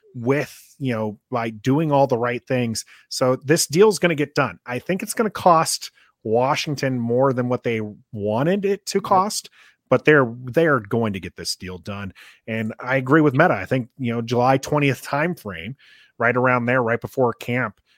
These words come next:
Speaker 1: it's similar to what we saw with the Jonathan Allen deal last year. It's just something that they know they need to get done. They're waiting this long, free money starting, uh, well, not f-, or freed up money rather, come one June with those cuts.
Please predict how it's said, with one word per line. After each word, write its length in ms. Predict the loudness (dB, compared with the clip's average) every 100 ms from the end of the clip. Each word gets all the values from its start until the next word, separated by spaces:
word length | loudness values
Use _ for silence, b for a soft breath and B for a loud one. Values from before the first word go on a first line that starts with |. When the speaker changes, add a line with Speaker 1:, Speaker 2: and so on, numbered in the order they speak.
| _
Speaker 1:
it's 400 | -12 -8 -8 -8
similar 440 | -6 0 2 4 2
to 160 | 0 0
what 160 | 0
we 100 | 0
saw 500 | -4 -2 0 2 0 -4 _ _ _ _ -4
with 180 | -2
the 80 | -2
Jonathan 480 | -4 -4 -2 -6 -8 -6
Allen 400 | -2 0 0 -2
deal 280 | -8 -10
last 400 | -10 -8 -8 -8
year. 300 | -8 -8 -10 -16 -14
It's 220 | -10 -6
just 220 | -6 -4
something 300 | -4 -4 -4
that 160 | -4 -6
they 200 | -8 -6
know 240 | -2 2 2
they 140 | 0
need 160 | -2 -4
to 80 |
get 180 | -6 -10
done. 380 | -10 -8 -8 -8
They're 160 | -10 -8
waiting 340 | -2 2 2 0
this 260 | -2 -4
long, 440 | -6 -8 -8 -10 -14 _
free 380 | -20 -8 0 2
money 400 | 4 4 2 -2
starting, 460 | -6 -4 -2 -4 -6 -12 -14 -8
uh, 280 | -8 -8 -10
well, 120 | -10
not 140 | -10 -12
f-, 160 | -14 -10
or 120 | -10
freed 340 | -2 2 2 2
up 220 | 4 4 0
money 240 | -6 -6
rather, 400 | -8 -8 -8 -10 B B B 2
come 280 | 4 4 4
one 280 | 4 4
June 340 | 2 2 4 2
with 160 | 0
those 180 | -4 -8
cuts. 540 | -4 0 0 0 -6